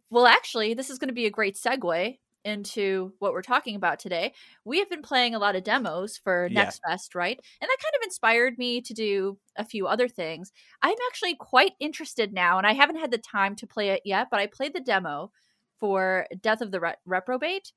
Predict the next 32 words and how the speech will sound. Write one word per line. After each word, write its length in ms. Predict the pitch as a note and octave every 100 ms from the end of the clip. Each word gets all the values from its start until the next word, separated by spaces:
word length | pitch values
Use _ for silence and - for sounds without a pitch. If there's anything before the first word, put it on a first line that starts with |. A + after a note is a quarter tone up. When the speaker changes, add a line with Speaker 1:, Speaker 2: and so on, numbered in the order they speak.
| _ _ _ _ _ _ _ -
Speaker 1:
and 320 | A#3+ A3+ A3
Speaker 2:
Mm. 60 | C3+
Speaker 1:
now 340 | A#3+ D#4+ C#4 C4
the 100 | C4
dev 240 | B3+ C4+
is 80 | A#3
gonna 160 | A#3+ A3+
send 220 | C4 B3
me 100 | A3+
keys 500 | - D4+ A#3+ G3 A3
<laughs> 60 | -
for 160 | C5 -
his, 200 | F4+ -
for 320 | - D4+ C#4+
his 260 | C4+ B3 A3+ -
other 220 | A#3+ A3
games. 520 | B3 F4 G#3 G3 A3+ - - - -
Speaker 2:
Oh. 180 | E3 G3
Speaker 1:
And 200 | A#3 A3
I, 300 | A3 A3 G#3 -
and 120 | A#3+
I've 120 | A#3
watched 220 | A3+ A3
a 40 | A3
few 180 | B3 G3
videos 500 | F3 F#3+ F#3+ F#3+ F#3
on 160 | F3
it, 120 | F#3 -
and 100 | G3+
I 260 | A#3+ C#4+ G4
can't 360 | - F4 D#4 A3
believe 640 | A#3 A#3 C4 F3 C3+ -